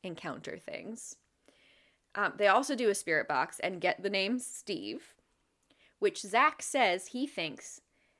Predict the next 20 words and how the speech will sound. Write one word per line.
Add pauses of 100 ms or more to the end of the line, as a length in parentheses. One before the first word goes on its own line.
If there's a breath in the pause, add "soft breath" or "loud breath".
(200)
that
that
means
that
it's
the
name
of
the
demon, (880 soft breath)
and
that's
the
name
he
prefers
to
go
<laughs>
by.